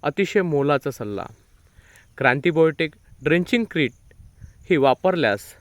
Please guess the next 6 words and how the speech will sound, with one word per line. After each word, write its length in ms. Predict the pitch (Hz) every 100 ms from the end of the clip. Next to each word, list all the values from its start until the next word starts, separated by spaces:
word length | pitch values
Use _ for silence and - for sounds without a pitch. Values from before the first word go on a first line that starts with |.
| _ _ _ _ _ _ _ _ _ _ _ _ _ _ _ _ _ _ -
झाडाच्या 380 | 165 208 233 269
बुडाशी 560 | 202 165 151 - 143 - _ _ _ _ _ _ _ _ _ _ _ _ _
औषधी 520 | 151 151 196 170 170 170 _ _ _ _
सोडायची 480 | 160 139 156 - 180
आहे, 60 |
ड्रेंचिंग 460 | 151 147 139 135